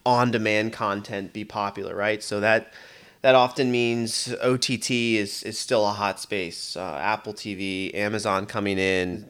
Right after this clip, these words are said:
Roku, and all the other candidates that are already out there. That, that's becoming, uh, more and more popular. Users are wanting to, um,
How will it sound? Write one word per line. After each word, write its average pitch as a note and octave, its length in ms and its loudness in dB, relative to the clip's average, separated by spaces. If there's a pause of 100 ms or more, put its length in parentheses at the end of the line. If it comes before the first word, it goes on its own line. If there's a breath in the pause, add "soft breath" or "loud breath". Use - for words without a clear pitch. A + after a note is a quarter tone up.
Roku, A#2+ 720 2
and G#2+ 100 2
all C3+ 200 8
the C3+ 100 6
other A#2+ 160 8
candidates A2 540 0
that G#2 100 -6
are G#2 160 4
already G#2 260 4
out G2 240 2
there. F#2+ 200 -2
That, A#2+ 160 -2
that's D3+ 200 -4
becoming, B2 580 -6 (640 soft breath)
uh, C#3 300 -4
more G3 240 8
and D3+ 80 8
more D#3 200 6
popular. E3+ 680 2 (200)
Users C3+ 400 2
are B2 120 4
wanting A#2+ 320 2
to, B2 420 0
um, G#2 540 0